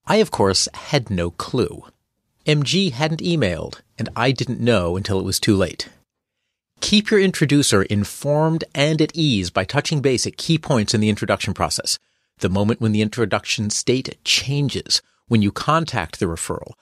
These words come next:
when they get back to you, after you meet, and then again after you have results to report. When new developments take place, mention it to your introducer. "Hey, Stever, thanks for introducing me to Cuddles.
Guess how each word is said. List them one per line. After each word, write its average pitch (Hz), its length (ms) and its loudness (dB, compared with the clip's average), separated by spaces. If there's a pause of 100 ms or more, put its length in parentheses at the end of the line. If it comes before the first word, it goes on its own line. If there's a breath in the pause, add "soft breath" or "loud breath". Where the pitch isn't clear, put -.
(140)
when 120 160 4
they 131 120 4
get - 180 -2
back 131 300 -2
to - 120 -2
you, - 220 -6 (100)
after 110 300 -2
you 151 160 4
meet, 131 320 -2
and 107 140 -4
then 113 160 4
again 95 360 0
after 117 320 -2
you 104 120 0
have 98 180 0
results 90 360 -2
to - 120 -6
report. - 380 -10 (440)
When 131 140 2
new 190 140 2
developments 185 480 2
take - 240 0
place, 107 340 2 (300)
mention 214 340 2
it 175 120 0
to 170 100 2
your 165 80 2
introducer. 170 560 0 (400)
"Hey, 220 240 2
Stever, 170 560 2 (100)
thanks - 380 0
for - 100 -2
introducing 135 480 0
me 143 80 2
to 160 100 2
Cuddles. 196 460 0